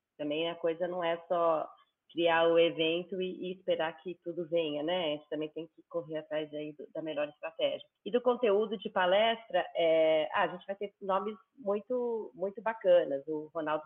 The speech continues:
Fraga, que tava com uma programação bem forte prevista pra, com a gente esse ano, mas que a gente vai adiar parte dela pro ano que vem, mas ele vai tá falando. A gente convidou também a Nelly Pereira,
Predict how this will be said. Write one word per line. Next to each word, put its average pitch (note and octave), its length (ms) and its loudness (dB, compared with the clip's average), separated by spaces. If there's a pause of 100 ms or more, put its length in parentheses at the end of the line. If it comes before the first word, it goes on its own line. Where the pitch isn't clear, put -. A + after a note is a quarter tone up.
Fraga, E3+ 400 -2
que D#3+ 160 -14 (200)
tava D#3+ 220 -2
com D#3 400 -8 (480)
uma D#3 100 -4
programação E3 600 -2
bem F3+ 280 0 (120)
forte D#3+ 340 2 (140)
prevista D#3 400 -8
pra, C#3+ 220 -6
com - 120 -12
a C#3 60 -2
gente D3 280 -10
esse D#3+ 240 -8
ano, F3 280 -2
mas D3+ 160 -8
que - 80 -20
a - 20 -20
gente - 240 -20
vai D#3 200 -10
adiar D3+ 440 -8 (260)
parte D#3 300 -6
dela D3 200 -2
pro D3+ 120 -10
ano D3 140 -6
que - 100 -12
vem, D#3+ 240 -6
mas D3+ 160 -8
ele D3+ 140 -6
vai D3 140 -4
tá - 200 -20
falando. D#3+ 640 -4 (160)
A - 40 -18
gente D#3 160 -12
convidou D#3 340 -4
também D3+ 440 -4
a C#3 220 -8
Nelly D3 380 -2
Pereira, D3+ 760 -2